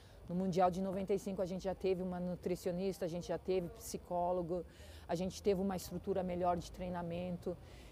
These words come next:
Então isso já ajudou muito, né? E é aquilo que você fa-, eh, falou, né? É plantar a sementinha, você é um experimento, né? Você planta a sementinha, vê se essa ple-,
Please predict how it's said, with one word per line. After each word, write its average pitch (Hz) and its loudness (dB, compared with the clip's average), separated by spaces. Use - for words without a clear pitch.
Então 196 -4
isso 202 0
já 202 4
ajudou 202 4
muito, 202 2
né? 151 -8
E 214 6
é 247 10
aquilo 254 4
que 262 -4
você 339 0
fa-, 240 4
eh, 196 4
falou, 233 6
né? 165 0
É 180 4
plantar 202 6
a 240 6
sementinha, 254 4
você 196 4
é 202 8
um 240 6
experimento, 262 2
né? 175 2
Você 185 2
planta 220 4
a - 2
sementinha, 233 2
vê 247 4
se - -2
essa 269 0
ple-, 247 2